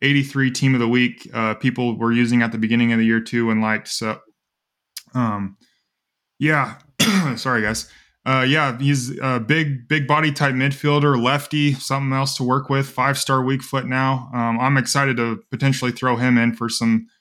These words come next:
squad building down the road. Um, what about you, Del Boy? Um, how did, how did you enjoy the promo? Who'd you get to try out? Who'd you pack?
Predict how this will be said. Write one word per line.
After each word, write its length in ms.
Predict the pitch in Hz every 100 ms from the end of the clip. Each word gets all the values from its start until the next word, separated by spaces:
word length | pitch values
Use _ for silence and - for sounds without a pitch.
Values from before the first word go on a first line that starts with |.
| _ _ -
squad 400 | - 131 127 117
building 400 | 127 123 123 117
down 240 | 123 123
the 60 | 117
road. 420 | 120 123 135 117 -
Um, 540 | 120 117 110 107 98 - _ _ _ _ - 131
what 100 | 160
about 180 | 175
you, 120 | 170 143
Del 200 | 131 123
Boy? 380 | 131 139 135 139
Um, 520 | 131 120 117 110 107 - _ _ _ _ _ _
how 180 | - 151
did, 100 | 147
how 120 | 165
did 100 | 147
you 140 | 156
enjoy 240 | 156 143 151
the 100 | 143
promo? 480 | - 147 151 151 139
Who'd 220 | 147 143
you 60 |
get 120 | 139 143
to 100 | 131
try 300 | - 135 135
out? 320 | 143 143 123
Who'd 220 | 143 135
you 100 | 135
pack? 440 | - 135 143 143